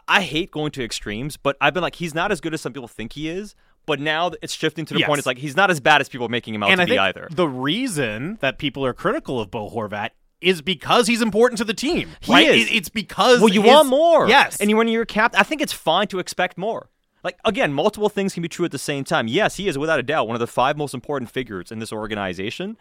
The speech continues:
Speaker 1: but I can also want more.
Speaker 2: Yeah, and I, that's fair. But I
Speaker 1: Right?
Speaker 2: think the fact that him needing more is such a, or needing to give more is such a big talking point, it illustrates how important he is. If he, if he is some, I know he turned twenty-seven, he's not young, all of that. We can't just,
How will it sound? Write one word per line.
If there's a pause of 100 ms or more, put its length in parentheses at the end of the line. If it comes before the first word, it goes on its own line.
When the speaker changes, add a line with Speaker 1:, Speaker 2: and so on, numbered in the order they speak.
(640)
Speaker 1:
but
I
can
also
want
more. (240)
Speaker 2:
Yeah, (120)
and
I,
that's
fair.
But
I
Speaker 1:
Right?
Speaker 2:
think
the
fact
that (400)
him
needing
more
is
such
a,
or
needing
to
give
more
is
such
a
big
talking
point, (360)
it
illustrates
how
important
he
is.
If
he, (120)
if
he
is
some,
I
know
he
turned
twenty-seven,
he's
not
young, (300)
all
of
that.
We
can't
just,